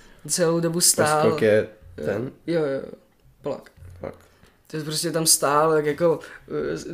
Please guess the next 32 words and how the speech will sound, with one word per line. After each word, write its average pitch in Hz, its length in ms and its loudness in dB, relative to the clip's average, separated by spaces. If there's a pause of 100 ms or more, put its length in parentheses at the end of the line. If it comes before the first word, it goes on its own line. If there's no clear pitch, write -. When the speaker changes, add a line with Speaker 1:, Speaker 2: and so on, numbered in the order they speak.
(140)
Speaker 1:
eh, 151 40 -6
málem 165 240 0
si 175 160 0
snědl 185 380 6
ruku 170 240 -2
stresem, 151 760 0 (100)
prostě 185 260 12
tam 180 180 6
to 160 180 4
mysl-, 165 220 2
a 160 120 0 (220)
Eliáš 151 380 0
na 147 80 -4
něj 123 120 -4
tak 135 140 -2
koukal 123 340 -6
celou 131 200 -8
tu 135 120 -10
dobu 135 200 -4
a 117 60 -4
potom 113 360 -8
už 107 120 -8
jsme 117 200 -6
měli 120 280 -4
asi 117 180 -8
posledních 120 420 -10
pět - 240 -10
minut, 107 180 -10
tak, 107 180 -16
tak 120 180 -10
řekla: 113 320 -14 (240)
„A, 110 400 -10